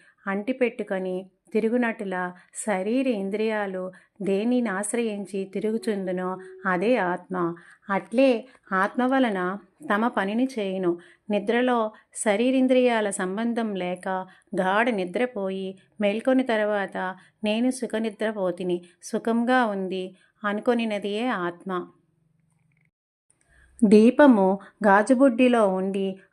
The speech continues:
ఆ గాజును ప్రకాశింపుజేయునటులే ఆత్మ కూడా దేహేంద్రియాలను ప్రకాశింపుచేయుచున్నది. ఆత్మ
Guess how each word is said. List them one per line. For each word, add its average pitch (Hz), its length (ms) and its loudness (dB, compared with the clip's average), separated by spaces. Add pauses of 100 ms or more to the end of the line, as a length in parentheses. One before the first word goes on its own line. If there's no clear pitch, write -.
ఆ 202 140 6
గాజును 214 440 4
ప్రకాశింపుజేయునటులే 208 1600 -2 (260)
ఆత్మ 202 340 2
కూడా 226 420 4
దేహేంద్రియాలను 208 1120 0
ప్రకాశింపుచేయుచున్నది. 190 1600 -4 (300)
ఆత్మ 233 480 2